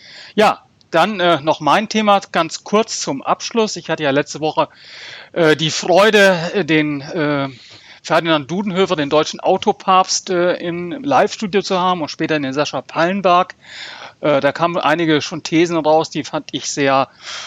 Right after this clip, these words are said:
ja, sehr bezeichnend. Dudenhöfer, äh, geht immer davon, noch davon aus, dass die Deutschen das Auto lieben und dass der Individualverkehr weiter stärker werden wird. Äh, sicherlich ein Trend, der jetzt durch die Corona-Krise zu beobachten ist, aber, äh,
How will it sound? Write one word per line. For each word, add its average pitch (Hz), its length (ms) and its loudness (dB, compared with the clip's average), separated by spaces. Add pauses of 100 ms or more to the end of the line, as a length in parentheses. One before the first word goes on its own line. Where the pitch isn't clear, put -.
(120)
ja, 147 180 0
sehr 143 140 2
bezeichnend. 147 680 -2
Dudenhöfer, 160 960 2
äh, - 60 -12
geht 156 220 -2
immer 175 200 0
davon, 156 480 -2
noch 151 200 0
davon 147 340 -6
aus, 147 240 -2
dass 151 140 -4
die 160 100 -8
Deutschen 147 380 0
das 151 160 0
Auto 180 400 2
lieben 233 400 2 (520)
und 156 180 -4
dass 147 180 -2
der 151 160 -2
Individualverkehr 156 960 0
weiter 143 320 2
stärker 156 420 0
werden 175 300 0
wird. 185 300 0 (440)
Äh, 147 300 2 (200)
sicherlich 165 380 -2
ein 147 80 -6
Trend, 151 320 0
der 147 100 4
jetzt 151 280 0
durch 143 120 -4
die 156 120 -10
Corona-Krise 147 1000 -2
zu 139 160 -8
beobachten 165 600 -4
ist, 175 300 -2
aber, 131 440 -2
äh, 147 240 -4